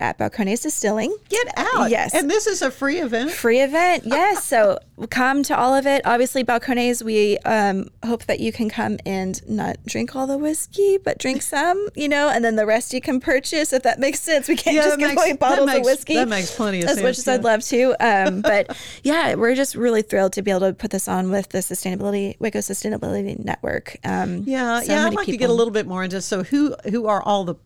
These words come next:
Speaker 2: partners
Speaker 1: Yeah.
Speaker 2: in your network? Again, it's the City of Waco
Speaker 1: So
Speaker 2: and
Speaker 1: we've got,
Speaker 2: Baylor and
Speaker 1: yeah, we have different representatives across the city. So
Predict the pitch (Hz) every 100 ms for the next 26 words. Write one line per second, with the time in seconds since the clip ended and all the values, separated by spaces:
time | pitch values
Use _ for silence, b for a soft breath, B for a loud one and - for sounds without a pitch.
0 | _ - 208 - 196 180 175 - 196 196
1 | 190 170 160 165 180 202 185 180 165 160
2 | 165 175 175 170 170 - 175 233 233 233
3 | 196 185 202 185 180 175 277 285 240 359
4 | 185 180 151 302 453 277 254 277 262 233
5 | 269 247 233 220 208 202 196 - - 202
6 | - 202 190 190 180 180 208 220 196